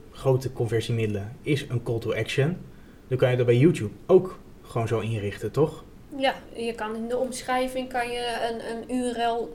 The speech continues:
Speaker 2: toevoegen. Natuurlijk in je filmpje zelf kun je de mensen verwijzen waar ze heen moeten. Je kunt ze in de, een reactie laten zetten. Dus ook daarbij kun je, ja, conversies, eh, genereren.
Speaker 1: En als je dan, eh, de link van je website in bijvoorbeeld de beschrijving plaatst,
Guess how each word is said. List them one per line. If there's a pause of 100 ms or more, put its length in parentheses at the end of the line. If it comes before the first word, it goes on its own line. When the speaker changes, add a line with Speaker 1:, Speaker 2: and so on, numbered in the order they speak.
Speaker 2:
toevoegen.
Natuurlijk
in
je
filmpje
zelf
kun
je
de
mensen
verwijzen
waar
ze
heen
moeten. (440)
Je
kunt
ze
in
de,
een
reactie
laten
zetten. (460)
Dus
ook
daarbij
kun
je, (300)
ja, (100)
conversies,
eh,
genereren. (540)
Speaker 1:
En
als
je
dan,
eh, (300)
de
link
van
je
website
in
bijvoorbeeld
de
beschrijving
plaatst,